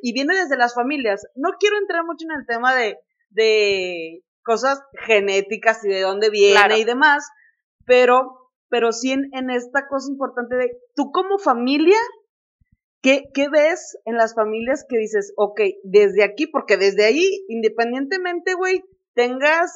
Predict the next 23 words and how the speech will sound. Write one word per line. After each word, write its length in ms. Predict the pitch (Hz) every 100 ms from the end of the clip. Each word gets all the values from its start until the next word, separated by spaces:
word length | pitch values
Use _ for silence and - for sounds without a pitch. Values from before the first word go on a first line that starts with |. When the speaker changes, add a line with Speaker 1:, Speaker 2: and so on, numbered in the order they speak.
| -
Speaker 1:
lo 300 | 214 214 214
que 120 | 214 208
tengas, 640 | 240 262 294 311 320 320
seas 420 | 269 240 269 269
una 240 | 240 247 247
persona 300 | 220 208 208
especial, 600 | 208 196 - 247 277 277
con 120 | 240
una 260 | 208 220 226
incapacidad, 640 | 220 196 170 190 196 226
lo 120 | 233
que 60 | 220
sea, 240 | 226 254 233
Speaker 2:
Ujú. 280 | 202 208 175
Speaker 1:
desde 320 | 208 196 214
donde 300 | 208 202 202
vienes, 420 | 214 247 285 359
desde 220 | 285 214 202
tu 80 | 185
familia, 580 | 196 196 202 240 277 -
es 120 | 180
de 60 | 214
donde 440 | 262 240 190 175